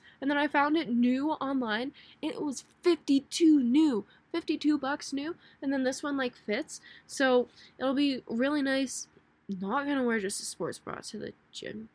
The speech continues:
guys. We were talking about this today. Modest is the hottest. But also, like,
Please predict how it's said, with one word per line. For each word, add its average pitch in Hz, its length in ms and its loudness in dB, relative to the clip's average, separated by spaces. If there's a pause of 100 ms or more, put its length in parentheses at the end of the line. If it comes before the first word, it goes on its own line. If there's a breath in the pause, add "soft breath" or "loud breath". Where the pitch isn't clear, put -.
(280)
guys. 220 380 -8 (800)
We 233 120 0
were 220 100 -4
talking 190 280 -4
about 190 160 -2
this 196 200 -6
today. 202 220 -6 (340 loud breath)
Modest 214 420 4
is 302 120 2
the 285 120 0
hottest. 277 640 0 (260 loud breath)
But - 180 4
also, 392 480 2
like, 269 320 2